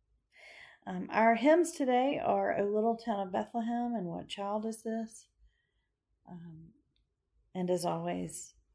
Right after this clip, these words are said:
to bring you joy, I will not be singing for you. <laughs> Let us come together and worship. Psalm one twenty-six,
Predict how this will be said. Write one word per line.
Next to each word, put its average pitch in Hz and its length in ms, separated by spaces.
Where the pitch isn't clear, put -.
to - 100
bring 254 260
you 269 180
joy, 175 440
I 160 100
will 165 120
not - 260
be - 100
singing - 520
for - 100
you. - 300
<laughs> - 80
Let 190 160
us 185 200
come 185 200
together 160 380
and 143 100
worship. 151 560
Psalm 240 260
one 247 160
twenty-six, 247 1080